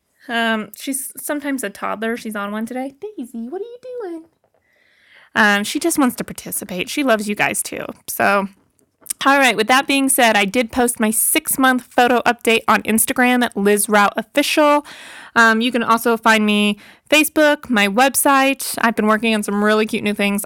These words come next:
I, as you know, work in the travel industry and miss traveling.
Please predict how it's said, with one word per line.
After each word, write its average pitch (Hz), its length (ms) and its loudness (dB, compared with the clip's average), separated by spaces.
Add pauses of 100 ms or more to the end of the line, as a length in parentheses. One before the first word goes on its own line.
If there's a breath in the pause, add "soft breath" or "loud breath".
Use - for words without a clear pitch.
I, 240 400 2
as 220 180 0
you 214 80 0
know, 208 120 0
work 202 180 0
in 233 80 0
the 277 60 -2
travel 240 320 2
industry 233 560 0
and 202 240 0
miss 214 360 0
traveling. 208 580 2